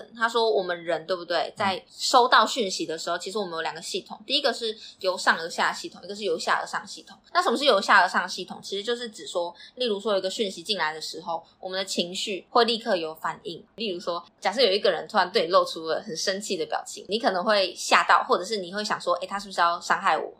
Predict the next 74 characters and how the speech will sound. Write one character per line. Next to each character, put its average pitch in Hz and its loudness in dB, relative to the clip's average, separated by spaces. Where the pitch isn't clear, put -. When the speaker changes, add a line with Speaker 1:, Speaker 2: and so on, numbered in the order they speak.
Speaker 1:
然 170 2
后 185 2
你 180 -8
会 190 -2
做 196 -2
出 196 -4
反 185 0
应， - -12
这 294 -2
个 247 0
会 262 4
让 233 4
你 185 -8
很 220 -6
快 220 4
的 180 0
就 196 -6
是 190 -6
有， 143 -2
就 277 -6
是 285 2
你 196 0
的 175 -2
大 202 6
脑 170 0
很 165 -2
快 208 0
就 220 -2
会 208 2
有 170 4
反 - -4
应 156 -10
了。 - -20
然 214 4
后 359 8
呢， 285 0
另 349 -4
外 311 6
一 - -10
种 190 -2
是 262 -6
由 185 0
上 208 -2
而 170 -10
下 185 0
的 170 -8
系 170 -10
统， - -18
那 220 0
就 233 -6
是 226 -6
透 240 8
过 226 4
思 - -6
考 180 -2
的 160 -6
方 165 -6
式。 - -8
例 277 0
如 220 0
说， 220 2
我 196 2
们 170 -4
如 180 -4
果 208 -2
想 175 4
要 170 2
去 196 -4
练 180 2
习 151 -10
一 175 -16
项 185 -4
运 175 -4
动， - 0